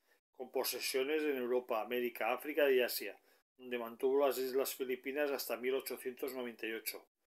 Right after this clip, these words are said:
El imperio ruso, con veintidós coma ocho millones de kilómetros cuadrados, que incluía toda actual Rusia, Alaska y parte de la antigua Persia o Mancria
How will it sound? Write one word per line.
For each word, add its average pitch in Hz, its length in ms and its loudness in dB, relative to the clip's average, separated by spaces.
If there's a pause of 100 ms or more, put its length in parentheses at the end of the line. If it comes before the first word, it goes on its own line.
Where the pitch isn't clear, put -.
(440)
El 120 200 -8
imperio 139 380 4
ruso, 120 460 -2 (340)
con 123 220 -6
veintidós 123 480 -4
coma 139 240 0
ocho 135 240 -2
millones 135 380 -4
de 139 100 0
kilómetros 127 540 -6
cuadrados, 117 680 -4 (380)
que 131 100 -4
incluía 131 600 2
toda 139 240 4
actual 127 420 2
Rusia, 127 560 0
Alaska 139 460 0
y 135 80 -6
parte 127 320 0
de 147 80 4
la 143 80 6
antigua 123 520 0
Persia 139 380 0
o 135 40 4
Mancria 117 520 -8